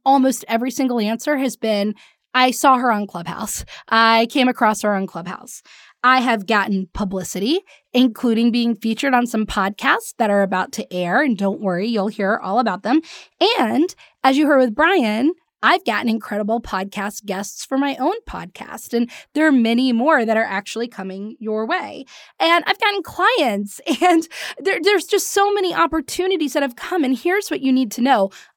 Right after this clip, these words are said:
I have been on Clubhouse for one month. <laughs> For one month. So I've heard from other people who have said, "Rita, I've also been on Clubhouse for one month,"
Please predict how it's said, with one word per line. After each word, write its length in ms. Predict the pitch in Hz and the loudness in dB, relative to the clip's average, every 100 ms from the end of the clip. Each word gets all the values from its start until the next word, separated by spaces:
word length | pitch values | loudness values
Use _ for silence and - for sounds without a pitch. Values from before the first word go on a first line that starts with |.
| - | -6
I 100 | 285 | -2
have 220 | 403 415 | -2 -2
been 120 | 359 311 | 0 2
on 160 | 254 | 0
Clubhouse 440 | - 277 269 262 - | -2 -6 -4 -6 -8
for 240 | 208 202 - | -8 -8 -8
one 400 | 190 208 294 302 - | -6 -2 0 -2 -2
month. 480 | 196 247 165 - _ - | -4 -4 -6 -14 _ -12
<laughs> 60 | - _ _ - | -12 _ _ -4
For 120 | 320 | -4
one 440 | 269 294 349 381 440 - - _ - | -2 2 4 4 2 -4 -14 _ -2
month. 380 | 220 247 139 139 _ _ _ _ | 2 2 0 -10 _ _ _ _
So 520 | - 392 190 - 370 _ _ _ _ - | -2 0 0 -6 -20 _ _ _ _ 0
I've 160 | 339 359 | 2 4
heard 180 | 415 | 2
from 140 | 320 311 | 0 0
other 140 | 277 | 0
people 340 | 233 202 202 240 | -2 -6 -6 -6
who 80 | 247 | -8
have 120 | 208 | -6
said, 160 | 226 | -6
"Rita, 200 | 233 247 | -4 -2
I've 200 | - 247 | 2 2
also 260 | 269 262 277 | 2 0 -2
been 100 | 226 | -2
on 120 | 214 | -4
Clubhouse 500 | 208 180 185 294 - _ _ - | -4 -4 -2 -2 -4 _ _ 0
for 120 | 262 | 2
one 200 | 233 220 | 4 2
month," 300 | 185 277 | 0 -2